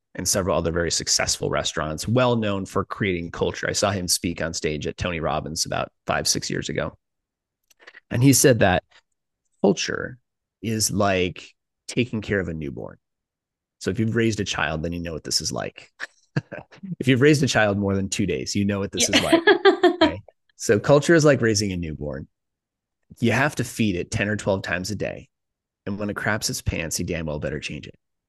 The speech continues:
Speaker 1: Right? And that's
Speaker 2: Yeah.
Speaker 1: what it's like. So the, to bring this back to the Benham brothers, what they talk about, there's the, the four stages of parenting. Okay. Uh, there's the babysitting phase,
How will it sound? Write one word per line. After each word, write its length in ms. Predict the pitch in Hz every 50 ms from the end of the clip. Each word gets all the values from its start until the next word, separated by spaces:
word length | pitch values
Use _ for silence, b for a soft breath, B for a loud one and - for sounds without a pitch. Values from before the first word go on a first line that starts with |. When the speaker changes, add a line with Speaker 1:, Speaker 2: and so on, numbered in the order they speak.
| _ _ _ _ _ _ _ _ _ _ _ _ _ _ _ _ _ _ _ _ -
Speaker 1:
Right? 220 | 92 90 101 101 - _ _ _ _ - 117
And 120 | 117 120
that's 220 | 120 - 320 370
Speaker 2:
Yeah. 80 | 370 -
Speaker 1:
what 140 | - - -
it's 160 | 127 - -
like. 360 | 226 370 392 320 - - - -
So 440 | - - - 135 131 127 123 120 B B B B -
the, 60 | 135 131 131 143 135
to 100 | - 131
bring 220 | 127 143 151 151
this 80 | 143 -
back 160 | - 120 117 -
to 60 | 113
the 80 | 101
Benham 300 | 101 127 170 208 196 143
brothers, 340 | 104 107 101 98 101 101 101
what 180 | - 101 101 90 _ _ -
they 120 | 120 131
talk 200 | 135 - 151 139 -
about, 180 | - - 113 -
there's 340 | - 90 - - - - -
the, 180 | 85 95 71 -
the 200 | 80 82 85 -
four 260 | - - - 160 165 147
stages 540 | - - - - 104 98 90 101 95 -
of 120 | - - -
parenting. 360 | - - - - - - - _ _ _ _ _ _ _ _ _ _ _ -
Okay. 140 | 104 104 - - B B B B B B _ -
Uh, 100 | - -
there's 220 | 98 110 113 107
the 100 | - 123
babysitting 640 | 101 - 104 98 98 104 98 - - - - 64 73 87
phase, 520 | - - - - - - - - - -